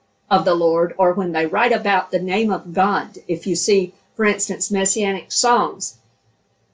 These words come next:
you'll see that they will spell them with, say, G and then a little dash or hyphen,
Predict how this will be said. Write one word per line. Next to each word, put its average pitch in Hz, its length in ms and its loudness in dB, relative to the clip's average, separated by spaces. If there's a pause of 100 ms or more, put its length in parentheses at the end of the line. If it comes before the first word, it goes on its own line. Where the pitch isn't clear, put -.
(320)
you'll 190 260 4
see 247 440 2 (300)
that 180 180 0
they 196 160 4
will 170 140 4
spell 269 400 2
them 160 220 -2
with, 165 200 -10
say, 175 320 -2
G 214 540 -2
and 175 120 -4
then 175 120 -4
a 165 120 -6
little 170 300 -6
dash 190 480 -2
or 147 80 -8
hyphen, 208 560 -2